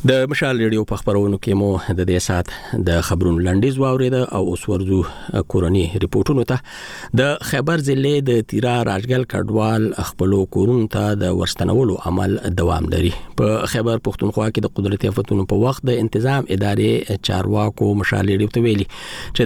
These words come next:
د اکتوبر له نهه ویشتمې راهیسې دا بهیر شروع شوی دی چې څه کورنۍ به د میاشتې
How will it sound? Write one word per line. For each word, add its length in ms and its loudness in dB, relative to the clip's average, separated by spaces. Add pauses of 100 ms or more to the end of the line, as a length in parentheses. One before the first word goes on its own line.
د 180 -4
اکتوبر 480 0 (100)
له 800 0
نهه 340 0 (120)
ویشتمې 480 0
راهیسې 520 2
دا 60 0 (120)
بهیر 320 0 (280)
شروع 340 2
شوی 220 2
دی 140 0 (120)
چې 140 -6
څه 160 -2
کورنۍ 480 2
به 180 0
د 140 0
میاشتې 320 -2